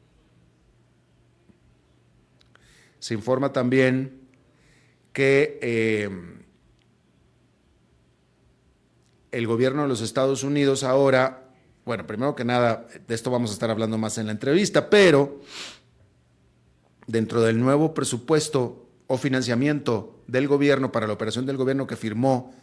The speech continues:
el presidente Joe Biden, que le presentó el Congreso y que le costó el puesto a Mike McCarthy, eh, como se lo informé ayer, no viene incluido o excluyeron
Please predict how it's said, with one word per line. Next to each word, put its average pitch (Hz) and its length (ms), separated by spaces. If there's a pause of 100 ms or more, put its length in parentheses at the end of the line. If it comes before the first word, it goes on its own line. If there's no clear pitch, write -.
(380)
el 107 120
presidente 120 420
Joe 131 100
Biden, 131 360
que 120 120
le 117 140
presentó 156 1000
el 147 200
Congreso 139 540
y 117 60
que 101 120
le 98 180
costó 101 420
el 151 100
puesto 151 720 (520)
a 107 200
Mike 127 280
McCarthy, 147 840 (540)
eh, 113 600 (160)
como 90 220
se 98 120
lo 98 60
informé 107 300
ayer, 143 600 (880)
no 135 340
viene 165 400
incluido 135 840
o 156 440
excluyeron 147 1300